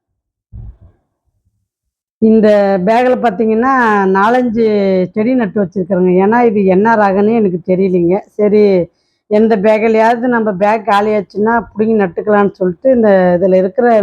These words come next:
கத்திரி நாத்தை அப்படியே விட்டு வச்சிருக்கிறேங்க. எதுவுமே இப்ப பேக் காலி இல்லாததுனால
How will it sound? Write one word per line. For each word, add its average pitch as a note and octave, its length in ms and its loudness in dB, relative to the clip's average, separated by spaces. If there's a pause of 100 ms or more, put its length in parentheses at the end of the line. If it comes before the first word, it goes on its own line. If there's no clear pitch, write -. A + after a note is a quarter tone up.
(720)
கத்திரி A3 300 0
நாத்தை A3 320 0
அப்படியே A3 280 0
விட்டு F#3+ 260 -6
வச்சிருக்கிறேங்க. F#3+ 640 -2 (840)
எதுவுமே A3 400 2
இப்ப A3 200 -4
பேக் G#3 320 0
காலி G#3 280 0
இல்லாததுனால G3+ 600 -2